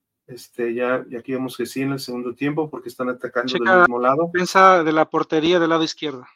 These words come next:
Speaker 1: Sí, este, viene el centro, este, viene una peinada, la defensa, este, trata de controlar en lugar de rechazar, y le deja el balón a Gislain. O sea,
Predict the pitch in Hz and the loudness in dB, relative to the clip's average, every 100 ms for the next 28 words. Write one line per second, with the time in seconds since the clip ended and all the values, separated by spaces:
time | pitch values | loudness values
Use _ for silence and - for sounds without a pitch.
0 | _ _ _ _ _ _ _ _ _ _ | _ _ _ _ _ _ _ _ _ _
1 | - - 127 127 131 127 - - 117 123 | -18 -8 -4 -2 -2 -2 -6 -6 -6 -4
2 | 131 131 139 123 117 117 - 170 180 175 | -4 -2 -2 -4 -4 -6 -2 0 0 2
3 | 185 190 - _ _ _ _ _ 131 120 | 0 0 -4 _ _ _ _ _ -14 -14
4 | - 127 120 135 139 143 143 143 131 135 | -10 -8 -4 -4 -2 -2 -2 -2 -2 -2
5 | 151 190 208 214 - _ _ - 127 139 | 0 2 2 -2 -6 _ _ -6 -4 0
6 | 135 131 - 156 170 - 175 175 - 143 | -2 -2 0 0 0 0 0 0 -6 -14
7 | 127 135 127 143 - 156 147 - 135 135 | -12 -10 -4 -4 -2 -2 -2 -6 -8 -6
8 | 135 135 139 170 170 147 139 127 131 131 | -4 0 2 2 0 -8 -6 -4 -4 -4
9 | 143 131 120 131 120 175 220 - _ _ | -6 -8 -8 -10 -4 -2 -2 -6 _ _
10 | _ _ _ _ _ _ - 127 127 123 | _ _ _ _ _ _ -14 -8 -6 -6
11 | 120 135 127 120 123 127 117 120 123 127 | -6 -6 -4 -6 -6 -10 -12 -12 -10 -8
12 | 127 - 135 131 | -8 -4 -2 -2